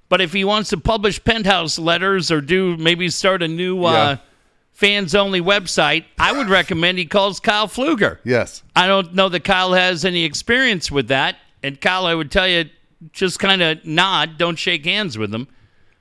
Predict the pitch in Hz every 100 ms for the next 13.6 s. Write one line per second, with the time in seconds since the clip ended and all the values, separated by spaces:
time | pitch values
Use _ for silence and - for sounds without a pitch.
0 | _ - 139 147 143 139 147 151 - 208
1 | 220 190 180 185 165 - 185 160 151 143
2 | 185 180 160 151 151 151 - 160 160 156
3 | 143 127 170 175 - 117 110 127 - 76
4 | 71 - - _ _ _ _ - 311 381
5 | 165 139 143 135 - 143 135 82 78 67
6 | - 65 65 - - 403 - 214 190 160
7 | 139 120 110 104 92 233 262 - 214 214
8 | 330 - 240 453 440 139 131 117 156 160
9 | 147 202 403 - 165 95 - - 85 113
10 | 113 147 - _ _ - 277 302 165 110
11 | _ _ _ - - - _ 220 220 311
12 | 311 180 262 262 196 190 - 185 160 208
13 | 196 175 262 165 95